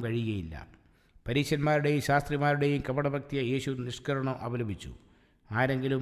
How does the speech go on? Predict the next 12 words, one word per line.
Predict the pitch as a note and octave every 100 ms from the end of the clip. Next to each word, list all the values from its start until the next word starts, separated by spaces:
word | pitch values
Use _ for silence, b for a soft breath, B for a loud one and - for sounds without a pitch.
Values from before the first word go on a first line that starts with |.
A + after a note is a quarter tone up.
| C3+
മന്ദിരത്തെ | A#2 C3+ C3+ C#3
ചൊല്ലി | C3+ C3+ C3+ -
സത്യം | B2+ C#3 B2+
ചെയ്താൽ | C3+ C3+ C3+ A#2
ഏതുമില്ല | C3+ C3+ B2+ C3 C3
എന്നും | B2+ B2 B2 B B B -
മന്ദിരത്തിലെ | A2 C#3 C3+ C#3+ C#3+
സ്വർണത്തെ | A#2+ C3+ D3 C#3+ C#3+ C#3+
ചൊല്ലി | C#3+ C#3
സത്യം | C#3+ C#3 D3+
ചെയ്യുന്നവനോ | C#3+ C#3 C#3 C#3 C#3 C3+ B B B
കടക്കാരൻ | - C#3 C3 C#3+ C#3